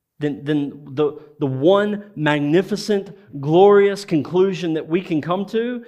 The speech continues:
is that we qualify as weak people, as losers, for the power of Christ to rest on us.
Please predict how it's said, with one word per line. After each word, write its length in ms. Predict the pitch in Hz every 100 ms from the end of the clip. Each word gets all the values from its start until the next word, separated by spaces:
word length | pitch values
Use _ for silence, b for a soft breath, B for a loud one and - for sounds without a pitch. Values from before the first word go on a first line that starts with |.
| B
is 160 | 160 127
that 180 | 156 151
we 300 | 165 208 208
qualify 760 | - 208 214 180 - 143 139
as 300 | 160 175 170
weak 400 | 151 170 208 214
people, 380 | - 165 147 143
as 320 | 160 180 170 B B
losers, 840 | 156 170 233 196 120 101 110 - - b _
for 100 | 165
the 80 | 147
power 320 | 190 190 160
of 100 | 131
Christ 340 | 185 160 143
to 60 | 139
rest 300 | 139 135 131
on 140 | 113
us. 320 | 87 - -